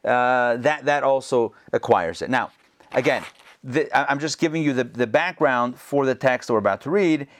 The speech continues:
and then I wanna share something that I think is very cool with you that I think you're gonna enjoy. So this is all Talmudic. Everything that I just told you is the background of text nine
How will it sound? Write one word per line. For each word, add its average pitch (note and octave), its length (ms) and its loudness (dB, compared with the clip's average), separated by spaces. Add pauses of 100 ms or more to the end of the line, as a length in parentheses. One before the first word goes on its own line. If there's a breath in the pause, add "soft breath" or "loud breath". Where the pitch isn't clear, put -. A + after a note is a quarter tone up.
(100)
and A#2 140 2
then C3 80 6
I B2+ 60 4
wanna B2 160 2
share A#2+ 200 2
something A2+ 420 0 (140)
that A2+ 160 6
I A2+ 100 4
think A2 160 -2
is G2+ 80 -4
very F#2+ 220 2
cool C#3 220 0
with A2 180 -2
you G#2+ 60 -2
that G2 100 2
I F#2+ 80 2
think G#2+ 180 -6
you're G2 100 -6
gonna F#2 140 -4
enjoy. E2+ 280 -4 (400 loud breath)
So D3 120 4
this A3 200 2
is B3 80 -4
all A3 160 4
Talmudic. D3 560 0
Everything F#3 300 0
that E3+ 100 2
I D#3 60 2
just C#3 180 -10
told D3 160 2
you C3+ 80 0
is A#2+ 60 -4
the A#2 80 -2
background B2+ 460 0
of G#2 100 -6
text - 220 -2
nine E3+ 340 2